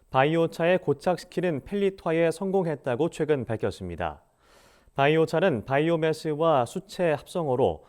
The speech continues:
탄소 함량이 높은 고형물을 말합니다.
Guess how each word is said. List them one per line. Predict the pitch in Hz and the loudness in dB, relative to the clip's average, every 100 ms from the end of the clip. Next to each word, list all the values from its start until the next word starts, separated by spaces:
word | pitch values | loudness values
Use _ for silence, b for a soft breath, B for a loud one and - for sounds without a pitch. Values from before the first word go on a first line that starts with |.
| b b _ | b b _
탄소 | 165 165 180 | -2 -2 0
함량이 | 170 165 165 156 | 0 0 0 2
높은 | 147 151 175 135 | 0 0 -4 -2
고형물을 | 143 156 160 139 135 156 | -2 -2 -2 -2 0 0
말합니다. | 113 104 98 82 82 71 | 0 0 -2 -4 -6 -6